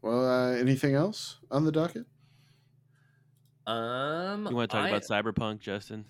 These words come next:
Speaker 2: Yeah, I mean, just real quick, 'cause I know, um, I initially, 'cause, you know, none of us really were super huge fans of the Cyberpunk game.
Speaker 1: Mm.
Speaker 2: But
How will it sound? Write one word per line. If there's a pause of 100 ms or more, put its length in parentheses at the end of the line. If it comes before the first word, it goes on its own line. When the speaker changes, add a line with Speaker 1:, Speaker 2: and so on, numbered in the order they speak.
(420)
Speaker 2:
Yeah,
I
mean,
just
real
quick,
'cause
I
know, (180)
um, (240)
I
initially,
'cause, (120)
you
know,
none
of
us
really
were
super
huge
fans
of
the
Cyberpunk
game. (320)
Speaker 1:
Mm.
Speaker 2:
But